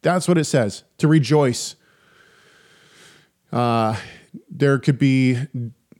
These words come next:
dialogue and debate over whether or not the four elements that are supposed to be brought into the sukkah are, are specific to Israel, or whether or not we should do that in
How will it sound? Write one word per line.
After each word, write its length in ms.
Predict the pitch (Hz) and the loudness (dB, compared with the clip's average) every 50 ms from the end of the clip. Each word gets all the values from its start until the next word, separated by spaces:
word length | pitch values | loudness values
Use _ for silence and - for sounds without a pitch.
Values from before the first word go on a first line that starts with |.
| _ 113 | _ -4
dialogue 640 | - 139 139 147 147 147 147 151 147 147 147 131 | -2 0 2 2 2 2 2 2 2 2 0 0
and 100 | 131 120 | 0 -2
debate 360 | 117 104 - - 131 143 147 | -2 0 0 2 2 2 0
over 240 | 143 135 120 110 123 | -2 -4 -2 0 0
whether 280 | 117 123 123 120 127 127 | 0 0 2 2 0 0
or 40 | |
not 260 | 123 123 120 123 113 98 | 0 0 -2 -2 -4 -6
the 60 | 113 | -8
four 360 | - - 123 120 120 120 - | -4 -2 0 0 0 0 0
elements 380 | 131 127 131 127 127 123 117 - | 0 0 0 0 -2 -2 -4 -4
that 140 | - 117 | -2 -2
are 80 | 113 113 | -2 -2
supposed 240 | 110 - 123 117 - | -2 -2 -4 -4 -4
to 100 | 117 104 | -4 -4
be 20 | |
brought 220 | - 120 117 120 123 | -2 -2 0 0 0
into 140 | 120 120 | -2 -2
the 80 | 107 101 | -4 -6
sukkah 260 | - - 123 110 - | -4 -4 -4 -2 0
are, 360 | 120 110 107 104 101 104 - | -2 -2 0 -2 -4 -4 -4
are 280 | 110 107 104 101 101 104 | -6 -4 -4 -4 -4 -6
specific 560 | 104 - _ 113 - - - 120 135 123 - | -8 -10 _ -10 -6 -4 -4 -2 -2 -4 -6
to 260 | - - - 127 123 - | -6 -2 0 0 0 2
Israel, 480 | 135 131 113 120 135 156 190 220 240 _ _ _ _ _ _ _ _ _ _ _ _ _ - | 0 -2 0 0 0 0 -2 -2 -6 _ _ _ _ _ _ _ _ _ _ _ _ _ 0
or 120 | 117 120 | 0 2
whether 220 | 120 127 123 127 | 2 2 2 2
or 40 | 127 | 2
not 260 | 123 120 117 117 117 | 2 0 0 -2 0
we 80 | 123 117 | -2 -4
should 140 | - - 110 | -4 -2 -2
do 100 | 117 117 | 0 0
that 200 | 117 117 117 - | 0 0 -2 -2
in 220 | 120 110 113 - | -6 -8 -8 -6